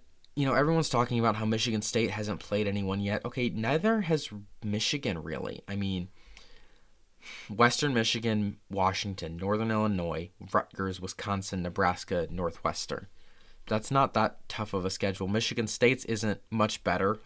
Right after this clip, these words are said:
I'm not gonna lie. Northwestern, Youngstown State, Miami,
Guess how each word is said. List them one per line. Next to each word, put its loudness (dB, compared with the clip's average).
I'm 0
not 2
gonna -2
lie. 2
Northwestern, 0
Youngstown 0
State, -2
Miami, 2